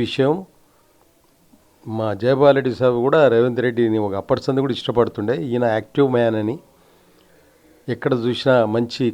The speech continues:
కార్యక్రమాలు చేస్తున్నాడు. మనం తొందరగా ఆవేశంలో రావద్దు. తెలంగాణ ప్రజలు చాలా ప్రేమస్తులు,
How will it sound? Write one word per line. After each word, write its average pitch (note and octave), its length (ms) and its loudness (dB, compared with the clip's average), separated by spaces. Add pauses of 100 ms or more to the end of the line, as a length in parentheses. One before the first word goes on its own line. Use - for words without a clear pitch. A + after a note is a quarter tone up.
కార్యక్రమాలు A#2 540 2
చేస్తున్నాడు. G#2 500 -4 (1160)
మనం C3+ 240 2 (140)
తొందరగా F#3 480 4 (160)
ఆవేశంలో D#3+ 540 2
రావద్దు. A#2 500 2 (1120)
తెలంగాణ F3 440 8
ప్రజలు D#3+ 420 4 (220)
చాలా D3 280 6 (400)
ప్రేమస్తులు, C3 560 2